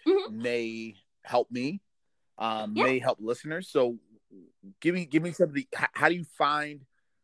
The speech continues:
Speaker 2: and so I guess what I'm really asking is, like, are you, are you finding, like, diamond in the rough, like, just founders with ideas? Are you finding companies that are, like, three or four or five people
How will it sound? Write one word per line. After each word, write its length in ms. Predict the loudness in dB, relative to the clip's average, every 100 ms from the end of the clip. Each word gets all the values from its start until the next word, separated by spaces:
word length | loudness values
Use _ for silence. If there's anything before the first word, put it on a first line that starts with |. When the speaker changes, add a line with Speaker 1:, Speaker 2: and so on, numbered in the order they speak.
| _ _ _ _ -12
Speaker 2:
and 140 | -4
so 100 | 0
I 140 | 0 0
guess 200 | -4 -4
what 100 | -6
I'm 100 | -4
really 200 | -4 -2
asking 320 | -4 -8 -16
is, 140 | -12
like, 140 | -12 -10
are 80 | -12
you, 380 | -8 -6 -6 -10 _ _ _ -6
are 60 | -6
you 120 | -2 4
finding, 320 | 4 4 0
like, 180 | -2 -4 -10
diamond 420 | -4 -4 -4 -6
in 100 | -6
the 100 | -6
rough, 360 | 0 0 0 0
like, 260 | -2 -4
just 220 | -8 -10 -8
founders 380 | -6 -4 -4 -8
with 140 | -8
ideas? 680 | -8 -8 -10 -4 -2 -2 -6
Are 80 | -8
you 120 | -8
finding 480 | -4 -2 -2 -4 -8
companies 480 | -8 -10 -8 -10 -4
that 100 | -2
are, 80 | -2
like, 160 | -6 _
three 180 | -8 -4
or 60 | -4
four 220 | 0 0
or 40 |
five 300 | 2 0 0
people 440 | -2 -8 -2 -4